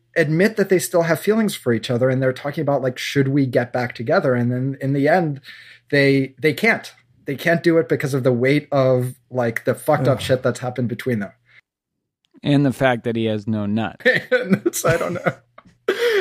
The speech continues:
Speaker 1: Maybe long enough in the nunnery and you're like, "I can do without," you know? <laughs> "I can, I can get by with other things." And, uh,
Speaker 2: I
Speaker 1: I'm
Speaker 2: mean,
Speaker 1: not
Speaker 2: you're
Speaker 1: sure.
Speaker 2: married to Jesus.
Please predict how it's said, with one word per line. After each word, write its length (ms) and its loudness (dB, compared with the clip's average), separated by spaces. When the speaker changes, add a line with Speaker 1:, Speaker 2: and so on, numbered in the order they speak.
Speaker 1:
Maybe 260 0
long 240 2
enough 240 2
in 60 0
the 100 2
nunnery 500 2
and 120 2
you're 160 0
like, 320 -2
"I 40 2
can 160 -2
do 140 2
without," 520 0
you 180 0
know? 240 2
<laughs> 480 0
"I 100 2
can, 300 -2
I 80 2
can 140 0
get 180 0
by 160 2
with 180 0
other 200 2
things." 600 -2
And, 220 0
uh, 300 -2
Speaker 2:
I 60 2
Speaker 1:
I'm 60 2
Speaker 2:
mean, 120 2
Speaker 1:
not 20 -
Speaker 2:
you're 80 2
Speaker 1:
sure. 100 2
Speaker 2:
married 180 0
to 80 -2
Jesus. 540 0